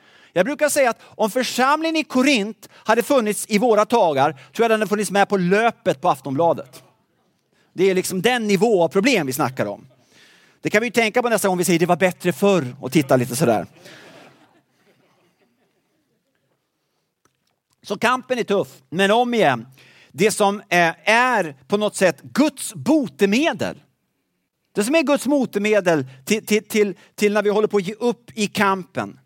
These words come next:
Faran, ska jag säga först. Faran är,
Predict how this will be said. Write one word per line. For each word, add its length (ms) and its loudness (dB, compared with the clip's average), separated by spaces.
Faran, 640 0
ska 140 -4
jag 80 2
säga 200 2
först. 380 -8
Faran 760 0
är, 520 -2